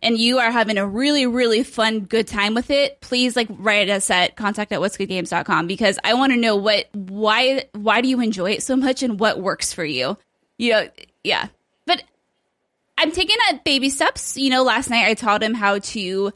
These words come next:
till the soil and plant seeds and talk to people. I taught him how to cut down trees and how to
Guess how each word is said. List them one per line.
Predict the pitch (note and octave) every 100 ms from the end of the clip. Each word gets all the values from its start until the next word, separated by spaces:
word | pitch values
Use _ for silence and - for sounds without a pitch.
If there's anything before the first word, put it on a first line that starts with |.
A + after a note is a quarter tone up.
| _ _ _
till | - A#3+ A3+
the | A#3
soil | - G3+ F#3+ G3+
and | E3+ G#3+
plant | - A3 F3+
seeds | - G#3 F#3 G3+ G3 -
and | A#3
talk | G#3+ G#3
to | A3+
people. | - A3 A3 G#3 G#3 G#3+ - - -
I |
taught | - G#3
him | A3+
how | D#4
to | -
cut | B3 -
down | C#4 A3+
trees | G#3+ - A3+ G3 G3+ A3
and | F3 G3
how | G3+
to | G3+